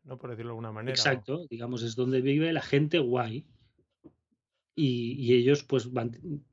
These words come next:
Speaker 2: tirando la basura, la van tirando para abajo y ya está.
Speaker 1: Ah.
Speaker 2: <laughs> Y, y los que están abajo, pues, que se aguanten.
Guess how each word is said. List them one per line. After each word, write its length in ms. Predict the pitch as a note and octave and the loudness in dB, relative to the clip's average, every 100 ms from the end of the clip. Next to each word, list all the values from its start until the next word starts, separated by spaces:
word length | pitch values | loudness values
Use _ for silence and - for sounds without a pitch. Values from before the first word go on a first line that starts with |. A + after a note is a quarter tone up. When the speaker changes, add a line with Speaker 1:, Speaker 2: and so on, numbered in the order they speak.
| - | 0
Speaker 2:
tirando 360 | B2 B2 C3+ | 2 2 2
la 80 | C3 | 2
basura, 400 | A#2+ - C3+ D3+ | 0 0 0 2
la 60 | A#2 | 0
van 140 | A#2 | 2
tirando 320 | A#2+ A#2+ B2+ | 2 2 0
para 180 | A#2+ A#2 | 0 2
abajo 420 | C3 C3 D3 E3 | 0 -2 -4 -6
y 200 | - G#2+ G2 | -8 -8 -8
ya 100 | F2+ | -10
está. 300 | - G2 F#2+ | -12 -12 -14
Speaker 1:
Ah. 240 | F#3 C3 _ _ _ _ _ _ _ _ | -14 -18 _ _ _ _ _ _ _ _
Speaker 2:
<laughs> 320 | A#2 B2+ C3+ _ - - - _ _ - | -4 -4 -6 _ -20 -18 -20 _ _ 4
Y, 520 | D#3 C3 B2 A2+ A#2 E3 | 6 8 6 2 -4 2
y 120 | B2+ | 4
los 260 | A2+ G#2+ | 4 0
que 120 | - A2 | 0 0
están 280 | - A2+ | 2 0
abajo, 340 | A#2+ A#2+ A#2 A#2+ | 0 0 0 0
pues, 180 | B2 A#2 | 0 -2
que 160 | A2+ | -4
se 140 | G2+ G2+ | -4 -4
aguanten. 580 | G#2 A2 G#2+ - F#2 | -2 0 -2 -6 -12